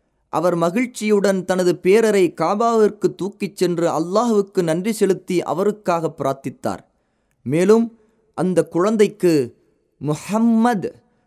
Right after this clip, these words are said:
என பெயரிட்டார். இந்த பெயர் எவருக்கும் இதற்கு முன் சூட்டப்படவில்லை. அரபியர்களின் வழக்கப்படி ஏழாம் நாள் நபி ஸல்லல்லாஹு அலைஹி வஸல்லம் அவர்களுக்கு கத்னா செய்யப்பட்டது.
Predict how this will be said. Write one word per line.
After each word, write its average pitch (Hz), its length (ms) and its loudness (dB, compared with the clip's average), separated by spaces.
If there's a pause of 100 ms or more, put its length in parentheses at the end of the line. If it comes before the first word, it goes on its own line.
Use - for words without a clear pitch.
என 170 340 0
பெயரிட்டார். 131 640 -2 (600)
இந்த 160 320 0
பெயர் 175 560 0 (160)
எவருக்கும் 180 720 0
இதற்கு 190 440 0
முன் 180 240 0
சூட்டப்படவில்லை. 127 840 -2 (680)
அரபியர்களின் 180 640 2
வழக்கப்படி 185 760 0
ஏழாம் 180 400 2
நாள் 160 280 -2
நபி 156 240 0 (100)
ஸல்லல்லாஹு 156 540 0
அலைஹி 165 380 -2
வஸல்லம் 156 460 -2
அவர்களுக்கு 143 760 -2
கத்னா 165 340 -4
செய்யப்பட்டது. 127 760 -6